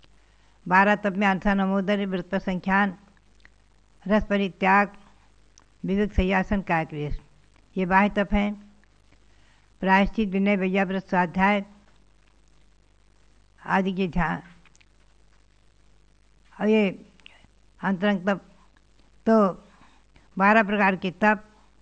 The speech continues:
दस धर्म उत्तम, क्षमा, मार्दव, आर्जव आदि, और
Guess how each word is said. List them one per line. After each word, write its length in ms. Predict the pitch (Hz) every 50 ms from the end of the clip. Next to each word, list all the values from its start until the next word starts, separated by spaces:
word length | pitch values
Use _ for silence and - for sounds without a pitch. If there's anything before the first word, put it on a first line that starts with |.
| _ _ -
दस 200 | 170 214 208 190
धर्म 240 | 175 202 214 214 214
उत्तम, 240 | 202 208 - 208 196
क्षमा, 240 | - - 196 196 202
मार्दव, 300 | 196 190 190 180 175 196
आर्जव 280 | 190 185 190 175 190
आदि, 300 | 190 185 185 175 175 180 - - - - - _ _ _ _ _ _ _ _ _ _ _ _ _ _ _ - -
और 520 | - 208 220 220 208 190 175 - - -